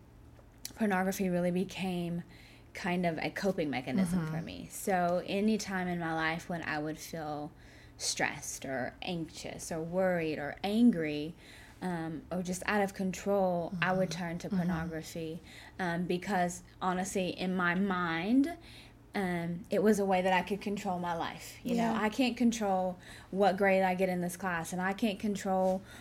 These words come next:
Speaker 1: whether or not I will, you know, pass this or get accepted to this. But, like, it became something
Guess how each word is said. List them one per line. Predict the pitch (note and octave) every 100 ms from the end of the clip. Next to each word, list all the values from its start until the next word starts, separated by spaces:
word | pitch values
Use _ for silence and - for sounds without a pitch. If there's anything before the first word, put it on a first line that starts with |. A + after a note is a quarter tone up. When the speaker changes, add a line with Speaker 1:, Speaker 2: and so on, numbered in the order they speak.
| -
Speaker 1:
whether | F3+ F#3 F#3
or |
not | F#3 F3 E3+ -
I | E3+ F3+
will, | F3+ E3+ E3+ - -
you | F#3
know, | F3 E3 D#3
pass | - E3+ E3+ -
this | F3+ D#3+ E3 F3+
or | D#3+ D#3 F3
get | F#3 F3
accepted | E3 E3+ - D#3
to | F3+
this. | F3+ E3 E3
But, | D#3+
like, | E3+ F3+
it | - F3
became | F3+ G3+ F#3
something | F3+ F3+ F3 F3 E3